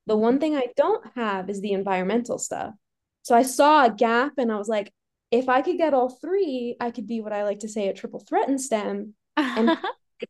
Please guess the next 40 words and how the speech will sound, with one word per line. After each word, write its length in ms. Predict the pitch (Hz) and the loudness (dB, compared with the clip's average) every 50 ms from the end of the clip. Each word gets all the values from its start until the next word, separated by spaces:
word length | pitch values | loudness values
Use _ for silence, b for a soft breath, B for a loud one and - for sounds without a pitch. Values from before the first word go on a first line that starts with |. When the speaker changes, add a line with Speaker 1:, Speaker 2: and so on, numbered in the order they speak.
| _ _ _ _ _ _ - | _ _ _ _ _ _ 2
Speaker 1:
expertise 680 | 254 262 262 - - 277 254 262 - 302 285 277 277 277 | 2 2 2 2 -2 -2 -2 0 4 4 4 4 4 2
in 80 | 233 - | 2 2
all 200 | - 214 214 220 | 2 0 0 0
three 280 | - 226 233 220 - - | -2 -6 -6 -4 -2 0
areas 640 | 220 247 285 311 311 277 254 233 220 220 214 - | 2 4 4 4 4 4 4 4 4 4 2 -2
and 120 | 233 226 220 | -4 -2 -2
be 160 | 226 - - | -2 -2 -4
able 200 | 214 202 214 233 | -4 -4 -4 -6
to 120 | 226 - 226 | -6 -8 -10
do, 300 | 180 196 208 208 202 185 | -10 -8 -4 -4 -2 -2
like, 260 | 196 196 190 190 - - | 0 -2 -2 -2 -4 -6
a 80 | 202 202 | -4 -4
much 360 | 208 202 196 190 - - _ - | -4 -4 -6 -8 -10 -10 _ -2
bigger 420 | 202 190 185 196 190 185 180 180 - | -2 0 0 0 0 -2 -2 -6 -8
public 360 | - - 190 - - - - - | -8 -6 -6 -4 -4 -6 -6 -8
health 380 | - - - 147 - - - _ _ _ _ _ _ _ - | -8 -6 -6 -6 -8 -12 -20 _ _ _ _ _ _ _ -14
type, 300 | - - 208 175 - - - - - | -6 -4 -4 -4 -4 -6 -12 -10 -6
uh, 200 | 220 208 196 180 | -6 -4 -4 -6
project 540 | - - - - 349 349 349 330 311 294 - | -8 -6 0 2 2 4 4 4 2 2 2
or 80 | 269 240 | 0 0
have, 180 | 220 233 214 | 0 -2 -2
like, 140 | 220 220 214 | -2 -2 -4
a 80 | 214 208 | -4 -4
much 240 | 202 196 190 190 - | -6 -6 -8 -6 -4
bigger, 260 | 196 185 196 190 180 | -2 0 2 2 2
like, 160 | 185 185 185 | 0 -2 -6
public 260 | - 208 - 190 185 | -6 -8 -6 -8 -8
health 200 | - 196 190 - - | -8 -8 -8 -6 -6
related 380 | 202 202 190 190 190 185 185 185 | -6 -4 -4 -4 -4 -6 -10 -10
career 680 | - 202 175 170 170 165 - - 226 247 311 349 349 B B B B B 254 | -10 -8 -8 -6 -6 -6 -4 -2 0 -2 -2 -2 -6 B B B B B -10
Speaker 2:
Mm-hmm. 160 | 254 226 226 | -8 -4 0
Speaker 1:
in 80 | 226 226 | 2 2
all 200 | 214 196 202 208 | 2 2 2 0
of 100 | 196 196 | 0 -2
those 160 | 196 190 190 | -4 -4 -2
different 280 | 190 190 - 196 196 - | -4 -6 -6 -8 -8 -6
areas." 580 | 185 190 196 190 190 185 - - - 214 - - _ _ _ _ _ _ - | -6 -4 -4 -2 -2 -2 -4 -4 -6 -8 -12 -14 _ _ _ _ _ _ 0
Uh, 200 | 214 208 202 202 | 2 2 2 2
so 220 | 202 - 226 220 | 0 2 2 2
when 600 | 214 202 226 220 220 220 220 220 220 220 214 - | 2 2 2 0 2 0 0 0 -2 -4 -6 -8